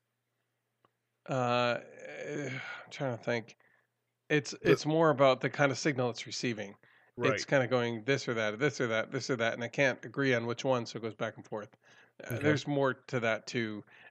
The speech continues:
Speaker 1: and I think that's a little bit out of my depth because I don't pay too close attention to those things, but, uh, they are, uh, that's also fairly common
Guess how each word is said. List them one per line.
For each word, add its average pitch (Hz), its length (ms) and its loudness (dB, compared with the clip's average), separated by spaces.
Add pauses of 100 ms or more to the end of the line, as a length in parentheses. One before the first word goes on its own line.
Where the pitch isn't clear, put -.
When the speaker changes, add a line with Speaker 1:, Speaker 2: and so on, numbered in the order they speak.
Speaker 1:
and 127 100 2
I 123 80 6
think 135 200 2
that's 139 180 4
a 127 80 6
little 156 280 4
bit 143 140 6
out 131 180 6
of 123 60 2
my 120 200 2 (160)
depth 117 300 -2
because 113 220 -6
I 120 60 0
don't 117 240 -2
pay 113 160 -4
too 120 180 -6
close - 320 -8
attention 123 400 -2
to 139 120 -2
those 151 240 0
things, 165 420 -2
but, 113 300 -2 (720)
uh, 117 220 2
they 127 320 6
are, 113 720 2
uh, 110 460 0 (500)
that's 151 340 4
also 143 460 2
fairly 135 480 0
common 120 640 0